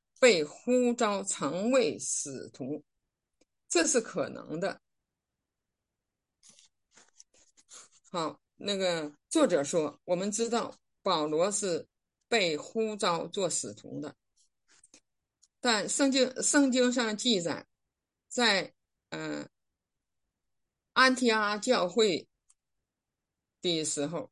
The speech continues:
在那里提到过，说保罗他并不是使徒。那，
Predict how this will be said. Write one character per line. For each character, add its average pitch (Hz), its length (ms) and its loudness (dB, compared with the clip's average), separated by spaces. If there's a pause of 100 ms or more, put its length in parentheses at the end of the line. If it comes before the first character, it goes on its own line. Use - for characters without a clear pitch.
(140)
在 226 240 2
那 226 220 2
里 139 160 -4
提 147 260 -8
到 180 180 -2
过， 156 220 -6
说 185 380 -6
保 147 240 -4
罗 139 440 -8 (1000)
他 185 420 -4 (220)
并 220 300 2
不 147 200 -8
是 190 300 -4
使 - 320 -6
徒。 123 320 -12 (960)
那， 247 100 2